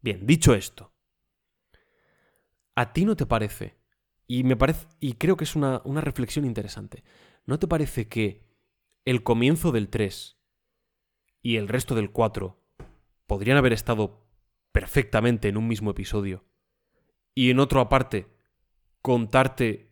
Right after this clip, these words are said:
esa segunda parte del episodio cuatro, por llamarla de, del episodio tres, perdón, por llamarla de alguna manera?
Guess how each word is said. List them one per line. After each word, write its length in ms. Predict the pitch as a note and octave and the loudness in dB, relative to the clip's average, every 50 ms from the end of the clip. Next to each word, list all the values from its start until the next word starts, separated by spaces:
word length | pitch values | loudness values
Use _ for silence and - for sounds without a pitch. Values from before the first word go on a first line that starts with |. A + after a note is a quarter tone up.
| _ _ - | _ _ -8
esa 240 | - A#2+ - - A#2+ | -6 -4 -4 -4 -6
segunda 580 | - - - A#2+ G#2+ A#2 B2+ B2+ B2 A#2 A2 | -4 -2 -2 0 2 4 4 6 6 4 4
parte 280 | - A#2+ A#2 - - A#2 | 4 4 2 2 2 0
del 100 | G#2+ G#2+ | 0 0
episodio 440 | G2+ - G2+ - - G#2+ G#2+ G2 - | -2 -4 -6 -6 -6 -4 -4 -4 -4
cuatro, 380 | - A2 G#2 F#2+ - C3 D#3 | -4 -4 -4 -2 0 -2 0
por 140 | C3+ A2 G2+ | 0 -2 -6
llamarla 380 | F#2+ F#2+ G2 G2+ G2 G2+ G2 F#2+ | -6 -6 -6 -6 -4 -4 -4 -4
de, 240 | F#2+ F#2 F#2 - - | -4 -6 -6 -8 -10
del 200 | A#2 A2+ A#2 G#2+ | -8 -4 -2 -2
episodio 340 | G#2 A2 - A#2 A2 G#2+ G2 | -2 -2 -2 0 0 0 0
tres, 340 | - A2 C#3+ G3+ A#3 - - _ _ _ _ _ _ | 0 0 -2 -2 -4 -8 -18 _ _ _ _ _ _
perdón, 300 | - G2 A2 A2 C#3 F3+ - _ | -8 -4 -4 -4 -4 -4 -6 _
por 160 | - A2 G2+ | -4 -4 -2
llamarla 340 | G#2 G2+ G#2 A2+ A2 A2+ A2+ | -2 -2 -2 0 0 0 0
de 60 | G#2+ G#2 | 0 0
alguna 240 | G2 G2+ G#2+ G#2 F#2+ | -2 -2 -2 -4 -4
manera? 340 | F#2+ F#2+ G#2 A#2 D#3 F#3+ | -4 -4 -6 -6 -6 -6